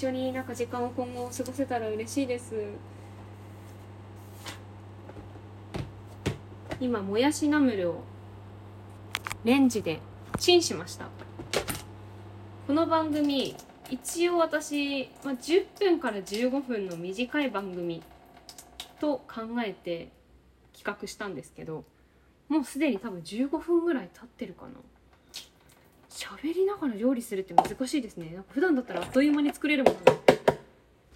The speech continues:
スムーズにいかないですし、今どっちつかずになってます。ちょっと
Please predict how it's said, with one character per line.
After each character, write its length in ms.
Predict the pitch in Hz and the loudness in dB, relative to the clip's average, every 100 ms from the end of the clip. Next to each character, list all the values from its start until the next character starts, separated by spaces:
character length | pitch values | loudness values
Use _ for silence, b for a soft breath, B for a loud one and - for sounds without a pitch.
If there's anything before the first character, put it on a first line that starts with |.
| - - - - - - _ _ _ _ - - - - - - - | -4 -2 -2 -6 -12 -16 _ _ _ _ -2 0 -2 -6 -8 -14 -16
ス 220 | - 240 | -2 6
ム 120 | 311 | 6
ー 60 | 277 | 6
ズ 100 | 196 | 0
に 120 | 180 | -6
い 20 | |
か 140 | 170 214 | -6 -6
な 100 | 226 | -4
い 40 | 185 | -6
で 80 | |
す 140 | - 175 | -8 -12
し、 80 | - - | -10 -2
今 240 | 233 185 - | -2 -2 -10
ど 180 | 175 254 | 0 0
っ 100 | 254 | 2
ち 160 | - 339 | 2 2
つ 80 | - | 2
か 140 | 349 | 2
ず 100 | 277 | 2
に 60 | 180 | 0
な 80 | |
っ 20 | 180 | -4
て 100 | - | -14
ま 100 | - - - - - - - - - - | -20 -20 -20 -20 -16 -16 -16 -18 -18 -10
す。 80 | 330 | -8
ち 20 | |
ょ 20 | |
っ 80 | 330 | -6
と 160 | 196 | -8